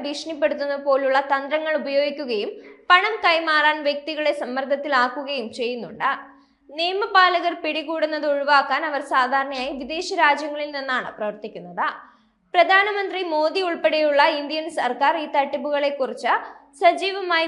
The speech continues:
ബോധവൽക്കരണം നടത്തി വരികയാണ്. അടുത്തിടെ ടെലികമ്മ്യൂണിക്കേഷൻസ് വകുപ്പ് അന്താരാഷ്ട്ര തട്ടിപ്പ് കോളുകൾ സംബന്ധിച്ച പൊതുജനങ്ങൾക്ക് മുന്നറിയിപ്പും നൽകിയിരുന്നു. പ്ലസ്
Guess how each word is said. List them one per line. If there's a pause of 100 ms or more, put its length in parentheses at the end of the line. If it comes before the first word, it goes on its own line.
ബോധവൽക്കരണം
നടത്തി
വരികയാണ്. (300)
അടുത്തിടെ (120)
ടെലികമ്മ്യൂണിക്കേഷൻസ്
വകുപ്പ് (420)
അന്താരാഷ്ട്ര (100)
തട്ടിപ്പ് (100)
കോളുകൾ (100)
സംബന്ധിച്ച (520)
പൊതുജനങ്ങൾക്ക്
മുന്നറിയിപ്പും
നൽകിയിരുന്നു. (580)
പ്ലസ്